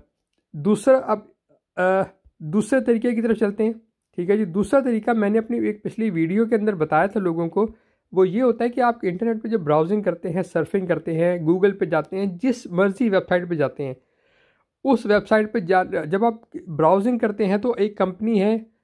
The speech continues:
बल्कि एक से ज़्यादा कंपनीज हैं जो कि आपको उनका ब्राउज़र यानी उनकी एप्लीकेशन या उन, उनका सॉफ्टवेयर इस्तेमाल करने का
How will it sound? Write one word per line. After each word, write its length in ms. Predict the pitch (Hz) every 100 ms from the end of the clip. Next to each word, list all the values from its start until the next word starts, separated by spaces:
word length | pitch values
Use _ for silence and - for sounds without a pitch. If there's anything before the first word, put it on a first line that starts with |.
| -
बल्कि 260 | 160 160 190
एक 100 | 185
से 60 |
ज़्यादा 260 | 175 160 214
कंपनीज 480 | 208 196 196 202 202
हैं 220 | 214 202
जो 200 | 175 196
कि 140 | 196
आपको 500 | 196 185 - 202 220 226 _ -
उनका 360 | 240 240 240 254
ब्राउज़र 460 | 180 175 170 180
यानी 240 | 175 170 185
उनकी 300 | 185 175 220
एप्लीकेशन 680 | 185 175 165 165 165 202 196
या 140 | 190
उन, 180 | 180 175 -
उनका 240 | 175 170 196
सॉफ्टवेयर 500 | - 165 - 202 143
इस्तेमाल 440 | - 160 160 180
करने 340 | 175 160 165
का 200 | 160 185